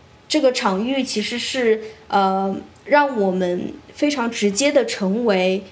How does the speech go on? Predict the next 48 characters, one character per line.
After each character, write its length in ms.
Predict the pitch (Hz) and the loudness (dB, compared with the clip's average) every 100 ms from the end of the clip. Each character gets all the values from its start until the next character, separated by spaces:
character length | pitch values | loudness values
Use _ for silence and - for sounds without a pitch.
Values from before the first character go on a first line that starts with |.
| - - | -20 -2
这 160 | 226 202 | 0 2
个 380 | 202 196 - - | 0 -2 -2 -4
世 260 | - 269 | -2 0
界 220 | 247 233 | 2 2
里 140 | 202 - | 0 -2
头 180 | 196 175 | -4 -6
的 80 | |
这 100 | 185 | -4
个 80 | 190 | -4
公 240 | 180 190 185 | -2 -2 -2
民。 240 | 175 - - - - - - | -6 -10 -14 -20 -20 -18 -6
嗯， 220 | 202 - - - - - - - - | -6 -6 -12 -20 -20 -20 -20 -20 -6
然 240 | 220 208 226 | 0 0 2
后 400 | 254 254 247 247 - - - | 2 4 2 -2 -12 -20 -6
在， 520 | - 277 269 247 226 - - - - - | 2 4 4 2 0 -4 -10 -20 -10 2
就， 160 | 285 | 2
所 160 | 262 247 | 4 4
以 140 | 277 | 4
我 140 | 254 220 | 4 4
觉 100 | 220 | 2
得 60 | |
就 160 | 247 247 | 2 2
是 80 | 247 | 4
说， 280 | 247 247 247 - | 4 2 -2 0
这 120 | 277 | 2
里 60 | |
面 140 | 226 226 | 2 2
有 100 | 240 | 2
很 180 | 254 208 | 2 2
多， 440 | 214 226 233 240 226 - - - - - | 4 4 4 0 -2 -14 -20 -20 -20 -6
就 120 | 254 | 0
像， 440 | 240 240 214 214 - - - - | 4 4 2 -4 -10 -18 -20 -6
呃， 400 | 214 208 202 185 | 0 2 2 0
有 140 | 214 226 | 2 2
了 60 | |
很 140 | 269 214 | 2 2
多 160 | 233 | 2
的 80 | 240 | 2
这 60 | 247 | 0
个 100 | 233 | 0
自 160 | 269 | 0
定 180 | 254 240 | 0 0
义 140 | 254 | 0
的 120 | 214 202 | 0 0
这 120 | 214 | 2
个 100 | 214 | 0
配 300 | 202 269 208 | 0 0 0
置， 380 | - 220 202 | -2 -2 -2